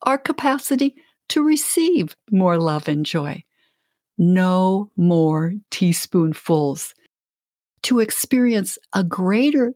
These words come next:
capacity for joy, we have to start by asking for it. But let's also try to define what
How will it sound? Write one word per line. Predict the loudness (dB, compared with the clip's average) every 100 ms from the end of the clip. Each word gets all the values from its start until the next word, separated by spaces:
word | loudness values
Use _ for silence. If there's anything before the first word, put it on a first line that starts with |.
| -6
capacity | -6 -6 -6 -4 -2 0 0 0
for | 0 -2
joy, | 0 0 2 2 0 _ _ _ _ _ -2
we | 0
have | 0 -2 -2
to | -2
start | 0 0 0 -4 _ _
by | -4 0
asking | 0 0 -2 -4
for | -4 -6 -10
it. | -12 _ _ _ _ _ _ -16
But | -16 -16 _ -12
let's | -4
also | -2 0 -2
try | 0 0 0 -4 _
to | -10
define | -6 -4 0 2 2 2
what | -2